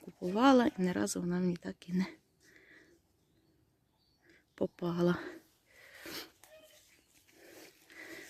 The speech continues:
Це також троянда незнайомка, на жаль, назви не знаю.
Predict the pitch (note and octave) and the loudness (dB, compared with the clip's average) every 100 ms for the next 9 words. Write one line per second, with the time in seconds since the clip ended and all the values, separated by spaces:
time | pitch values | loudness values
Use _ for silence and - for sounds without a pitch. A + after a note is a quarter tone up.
0 | - - - - G#3+ C4 C4 B3+ B3 - | -20 -16 -8 -2 0 -2 -4 -8 -6 -6
1 | - - _ - - G#3+ G#3+ A3 G#3 G#3 | -8 -16 _ -8 0 2 2 0 0 0
2 | G#3 G3+ G3+ G3 G#3 G3+ G#3 G3 G3 F#3+ | 0 0 -2 0 2 0 -2 -4 -4 0
3 | F#3+ F#3+ F#3+ F#3+ F#3+ F#3+ F#3 F#3+ F#3+ F#3 | 0 2 2 0 -2 -2 -2 -2 -2 -2
4 | F#3+ F#3 G3 | -2 -2 -4